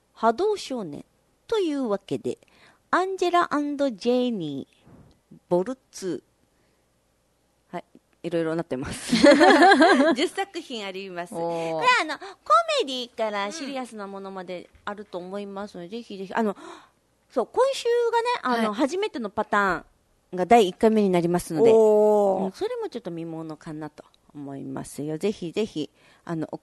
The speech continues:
Speaker 1: 越しください。
Speaker 2: お願いします。
Speaker 1: お願いします。多分ね、あの、チケットね、
Speaker 2: うん。
Speaker 1: そのまま行ってもね、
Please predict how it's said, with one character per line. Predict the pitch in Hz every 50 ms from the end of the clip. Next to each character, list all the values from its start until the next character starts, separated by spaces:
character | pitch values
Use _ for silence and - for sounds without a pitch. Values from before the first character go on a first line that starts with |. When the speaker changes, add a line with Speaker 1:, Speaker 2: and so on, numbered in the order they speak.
| -
Speaker 1:
越 | 151 - -
し | -
く | _ - 156
だ | - - - -
さ | - - - - 202 175
い。 | -
Speaker 2:
お | - - 240
願 | 269 240 202
い | 185
し | - - - -
ま | 127 131 131 -
す。 | - -
Speaker 1:
お | 208
願 | 196 185 175 175 170 165 170
い | 170
し | - - 175
ま | 165 165 160 170
す。 | - -
多 | - 523
分 | 571 571 480 370
ね、 | 320 294
あ | 285 277
の、 | 277 277 277 269
チ | - 466
ケ | - - 554 539 -
ッ | -
ト | 330 294
ね、 | 285 294 285 269 202 - - -
Speaker 2:
う | 208
ん。 | 196 180 165
Speaker 1:
そ | - 359
の | 392
ま | 453
ま | 508 571 571 571 554 554 554 539 523 523 523 523 508
行 | -
っ | _ -
て | 554 523 508
も | 392
ね、 | 311 277 269 285 277 262